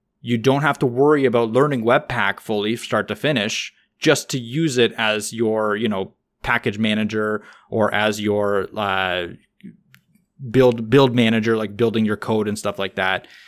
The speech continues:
You don't have to worry about that, because when you're learning Svelte, React, or Vue,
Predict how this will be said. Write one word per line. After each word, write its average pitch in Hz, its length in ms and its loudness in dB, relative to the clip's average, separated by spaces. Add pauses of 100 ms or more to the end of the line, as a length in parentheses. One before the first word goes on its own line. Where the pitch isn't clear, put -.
(160)
You 120 120 -8
don't 143 180 2
have 139 120 0
to 143 60 0
worry 131 220 4
about 101 220 0
that, 101 180 0
because 107 800 -2 (320)
when 117 140 0
you're 120 100 2
learning 170 360 4
Svelte, 165 380 -2
React, 123 520 0
or 107 60 -2
Vue, 113 380 0